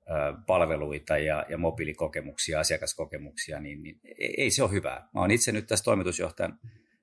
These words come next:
aikana, niin, niin totta kai käyttänyt paljon enemmän joukkoliikennettä. Ja kyllä se aikamoinen sillisalaatti on, että, että sä löydät ne matkaketjut ja,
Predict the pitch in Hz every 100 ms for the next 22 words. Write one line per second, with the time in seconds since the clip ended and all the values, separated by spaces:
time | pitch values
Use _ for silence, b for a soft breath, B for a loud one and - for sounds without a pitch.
0 | _ _ - 98 87 92 90 90 - 87
1 | 92 85 _ _ - 101 104 113 98 98
2 | 87 - 85 - 87 85 82 85 90 80
3 | - 76 76 73 76 - - 80 90 -
4 | 104 123 98 87 - 87 78 80 73 69
5 | - 80 73 71 - - 87 87 80 78
6 | 78 - 76 - - 71 - 71 73